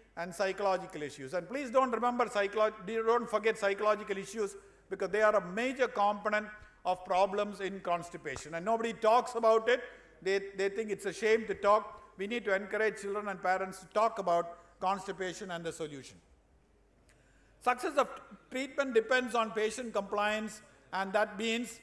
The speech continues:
essentially it, it is how much the pa-, pediatrician explains. Short-term results are good, but relapse rates are quite high.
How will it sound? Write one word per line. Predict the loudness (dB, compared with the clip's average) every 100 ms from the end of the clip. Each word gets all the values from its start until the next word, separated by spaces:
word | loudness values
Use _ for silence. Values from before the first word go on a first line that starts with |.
| -6
essentially | -4 -4 -6 -8 -6 -8
it, | -10 -14
it | -14 -2
is | -2 -2 -4
how | -2
much | 0 -2 -2
the |
pa-, | -6 -4 -4 -4
pediatrician | -4 -4 -6 -10 -10
explains. | -10 -6 -6 -6 -10 -20 _ _ _ _
Short-term | 2 2 4 0 2
results | -2 0 -2 2
are | 0
good, | 4 6 6 4 -14 -18 -4
but | -2
relapse | 4 4 4 -2
rates | 0 0 -2 -4
are | -2 -2
quite | 0 0 0 -2
high. | -4 -4